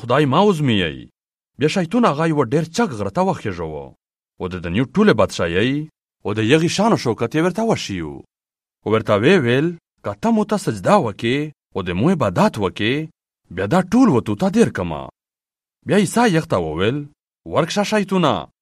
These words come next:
ځکه چې د خدای په کلام کې لیکل شوي دي، خپل تشتن خدای ته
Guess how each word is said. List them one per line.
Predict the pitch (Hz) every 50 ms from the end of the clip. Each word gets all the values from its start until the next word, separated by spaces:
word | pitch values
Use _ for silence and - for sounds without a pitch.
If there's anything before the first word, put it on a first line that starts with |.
| _ _ _ _ -
ځکه | - 98 135 - 196 165
چې | 175
د | 131 110 -
خدای | 104 127 170 165 196
په | - -
کلام | 110 110 160 202 214
کې | - 202 147
لیکل | 107 107 92 87
شوي | - 104 104 120 135
دي، | 135 151 160 160 156 160 - _ _ _ _ - -
خپل | - - 135 143
تشتن | 143 - 156 127 - - 143 156 - -
خدای | 110 120 147 160
ته | 160